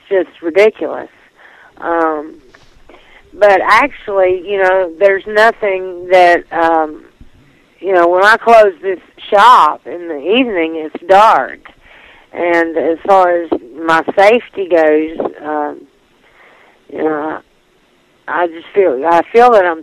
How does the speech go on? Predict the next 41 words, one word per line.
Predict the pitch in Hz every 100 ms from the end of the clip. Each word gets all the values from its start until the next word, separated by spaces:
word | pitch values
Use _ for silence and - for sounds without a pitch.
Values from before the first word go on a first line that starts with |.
| -
safe | 175 175 -
because | 170 170 165 147
the | 160
patrol | 151 143 - 202 226
cars | 226 175 156 147
that | - 92
ride | 147 160 160 147
by | 220 208 233
here | 190 165
a | 139 147
lot, | 147 160 151
and | -
I | 143 151
think | 143 185 180 -
that | -
they | 156
would | 165 160 139
be | 180 180 160 _ - - - -
able | 190 175
to | 156 147 190
help | 233 185
me | 180 160 165
if, | 170 - 147 - _ _
if | 139 -
I | 156 156
dialed | 180 180 170 165
nine | 175 170 170
one | 165 160
one | 196 220 196
really | 170 151 143
quick. | - 170 143 147
Other | 208 208 170
than | 170 160
that, | 196 208 160 113
you | 156
know, | 151
I | 156 156
don't | 147 110
really | 160 151
know | 151 139
what. | 131 160 147 120